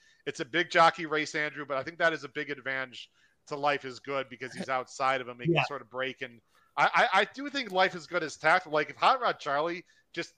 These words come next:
Speaker 1: all-out sends, which, by the way, with blinkers on, I think is very possible. Because Hot Rod Charlie's best race, Andrew, in my opinion,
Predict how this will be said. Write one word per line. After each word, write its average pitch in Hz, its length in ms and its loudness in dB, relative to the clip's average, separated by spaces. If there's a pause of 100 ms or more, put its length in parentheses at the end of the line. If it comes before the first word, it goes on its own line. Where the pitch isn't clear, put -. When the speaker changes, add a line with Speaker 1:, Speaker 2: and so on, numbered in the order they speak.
(120)
Speaker 1:
all-out 160 460 6
sends, 151 400 -4
which, 151 160 -10
by 180 180 8
the 156 80 -2
way, 139 240 0
with 120 200 -14
blinkers 147 380 -10
on, 139 300 2
I 123 140 -6
think 131 160 -12
is 117 140 -16 (180)
very 135 280 -4
possible. 120 600 -8 (340)
Because 156 180 -4
Hot 208 220 8
Rod 226 160 4
Charlie's 185 340 2
best 151 320 -2
race, 143 220 -6
Andrew, 151 300 -10
in 135 60 -12
my 135 140 0
opinion, 143 420 -8